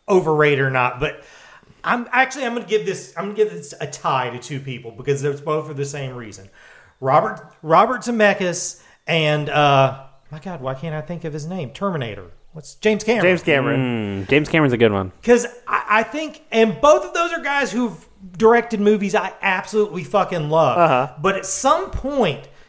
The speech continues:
Speaker 1: there was a switch that went off in their brain, and they both think the same way, which is if you sat them down at a table and said, "On my left here, I have a script for an action movie that would make eleven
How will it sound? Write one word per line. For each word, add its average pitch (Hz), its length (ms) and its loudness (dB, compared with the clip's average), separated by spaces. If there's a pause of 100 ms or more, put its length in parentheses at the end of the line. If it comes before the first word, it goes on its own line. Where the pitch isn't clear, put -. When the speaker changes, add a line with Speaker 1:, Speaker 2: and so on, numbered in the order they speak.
(140)
Speaker 1:
there 214 140 8
was 277 160 -2
a 170 100 0
switch - 760 -2
that 156 220 -4
went 156 220 -2
off 139 240 -2
in 131 100 -4
their 123 160 0
brain, 120 480 -4
and 147 180 -4
they 170 120 -2
both 190 480 2
think 208 260 -2
the 170 140 -6
same 160 460 -4
way, 123 260 -2
which 123 260 -12
is 123 200 -12 (420)
if 156 260 -2
you 220 120 2
sat 240 320 2
them 220 180 0
down 196 260 4
at 180 80 0
a 170 60 -6
table 143 460 -2
and 127 140 -4
said, 127 360 -4 (380)
"On 180 200 2
my 220 160 4
left 180 380 0
here, 139 360 0
I 139 120 -2
have 143 180 -4
a 123 60 -6
script - 600 -6
for 165 260 -4
an 160 100 -6 (100)
action 143 500 -2
movie 107 320 -10
that 110 200 -12
would 107 120 -14
make 113 220 -8
eleven 123 560 -8